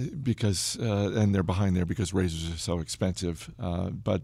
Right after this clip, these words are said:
uh, but not at Harry's. That's why, uh, two guys started it. They wanted to create a better shaving experience at an affordable price. And it's easy to get started, uh, because it takes less than thirty seconds to place an order. Uh,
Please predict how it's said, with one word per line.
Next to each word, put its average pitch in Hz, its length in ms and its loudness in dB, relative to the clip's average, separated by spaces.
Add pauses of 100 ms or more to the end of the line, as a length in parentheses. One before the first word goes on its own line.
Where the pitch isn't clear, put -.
uh, 101 180 0
but 113 160 2
not 139 180 4
at 131 100 2
Harry's. 139 340 0
That's - 240 -4
why, 110 240 2
uh, 107 160 0
two 120 160 -2
guys 113 240 2
started 117 340 2
it. 135 120 -2
They 113 60 4
wanted 101 200 4
to 92 60 -2
create 104 260 2
a - 20 4
better 101 280 4
shaving 104 340 2
experience 110 480 0
at 92 60 2
an 87 120 0
affordable 90 460 0
price. 131 460 2 (840)
And 98 100 6
it's 98 140 6
easy 135 200 10
to 123 60 6
get 123 140 8
started, 107 760 4
uh, 92 260 4
because 98 280 0
it 95 80 -2
takes 107 240 2
less 107 340 6
than 101 180 2
thirty 101 320 4
seconds 90 540 0
to - 140 -12
place - 360 -2
an 85 100 -2
order. 85 420 2 (600)
Uh, 90 260 0